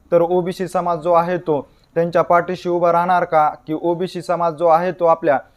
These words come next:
एखाद्या नेत्याला उभा करून स्वबळावर निवडणुकीला सामोरे जाणार हे देखील खूप महत्त्वाचं ठरणार आहे. याचबरोबर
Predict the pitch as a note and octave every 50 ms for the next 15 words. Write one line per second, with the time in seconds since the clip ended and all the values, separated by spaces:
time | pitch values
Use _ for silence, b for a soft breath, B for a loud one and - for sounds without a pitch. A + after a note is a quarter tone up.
0 | b b b - D3+ D#3+ - E3+ F3 F3+ E3 D#3+ D#3+ E3 E3+ E3+ F3+ E3+ E3 E3
1 | E3+ D#3+ E3+ E3 E3 E3+ E3+ E3 D#3 D3+ - - E3+ E3+ E3 D#3 E3 E3+ E3+ E3+
2 | E3 E3 E3 E3 E3+ E3 E3+ E3+ D#3+ E3 D#3+ - E3+ D#3+ D#3+ D#3+ - E3 E3 E3+
3 | F3 E3+ F3 E3+ E3 E3 E3 D#3+ D3+ C#3+ D3 E3 D#3+ D3+ E3 D#3+ - E3+ E3 -
4 | _ F3 E3+ - D#3+ D#3+ E3 E3 E3+ D3 D3+ D#3+ D3 D#3+ D#3 - E3 E3 D#3+ D#3+
5 | E3 D#3+ D#3+ D#3+ C#3+ A#2 - b b b b _ D#3 F3 F3+ E3+ E3+ F#3 F3+ F3+
6 | D#3+ D3